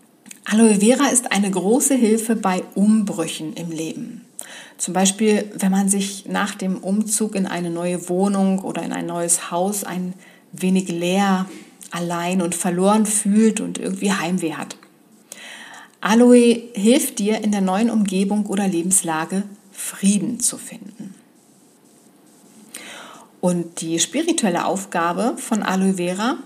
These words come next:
denn Aloe Vera ist seit Urzeiten in Gebrauch und doch sind wir irgendwie kaum mit ihren vielen Anwendungsarten vertraut. Wenn wir uns ihr wieder annähern,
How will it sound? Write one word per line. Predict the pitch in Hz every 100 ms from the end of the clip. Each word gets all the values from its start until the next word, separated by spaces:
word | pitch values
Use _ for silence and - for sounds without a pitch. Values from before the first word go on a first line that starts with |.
| - - - - - - _
denn | 196
Aloe | 185 208 208
Vera | 190 233
ist | 233 202
seit | - 196 -
Urzeiten | 226 233 - 165 165
in | -
Gebrauch | 160 165 - 135 190 233 - _ -
und | 180 170
doch | 185 196 - - -
sind | - 240 254
wir |
irgendwie | 226 220 196
kaum | - - 185 262 349 -
mit | 233 -
ihren | 233 240
vielen | 240 - 226 233 233 196
Anwendungsarten | 208 208 196 196 214 - - 160 170 175
vertraut. | 180 - - - 214 - - - _ _ _ _ - - - -
Wenn | 214 240
wir | 226
uns | 226 -
ihr | - 226 214
wieder | 208 208 196
annähern, | 240 277 185 175 180 285